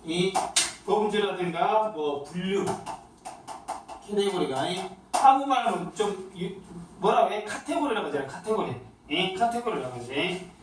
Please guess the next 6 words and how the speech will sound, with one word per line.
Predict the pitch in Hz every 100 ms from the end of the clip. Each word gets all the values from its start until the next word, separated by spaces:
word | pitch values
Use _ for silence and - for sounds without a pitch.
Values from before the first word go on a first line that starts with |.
| - - - - - - -
그다음에 | 247 254 254 185 - -
롱텀은 | 196 254 285 277 - 277 254 202
뭐예요? | 202 220 247 254 - - 220 - - -
그렇지. | 233 214 202
장기적인이지, | 170 175 226 254 226 170 139
장기적인. | 156 180 180 147 -